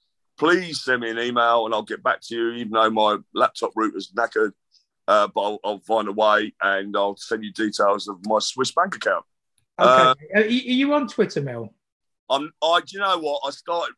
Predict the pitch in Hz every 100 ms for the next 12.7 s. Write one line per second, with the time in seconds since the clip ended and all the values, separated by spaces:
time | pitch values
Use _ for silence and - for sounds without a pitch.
0 | 127 131 123 - 165 151 151 147 123 131
1 | 123 120 113 107 92 98 - 104 107 -
2 | 107 98 - _ _ _ _ - 254 156
3 | 120 110 104 127 - 107 151 - 240 208
4 | - - 180 160 151 127 131 87 87 82
5 | 82 - - 98 110 110 113 107 110 165
6 | - 131 127 _ _ _ - 147 131 -
7 | 139 113 - 117 131 139 131 123 _ _
8 | - 156 - 139 143 139 156 127 123 107
9 | 117 113 110 - 113 101 101 107 104 101
10 | - 120 113 101 101 104 101 92 90 -
11 | 107 104 104 101 101 - - - - _
12 | - - 143 165 156 147 156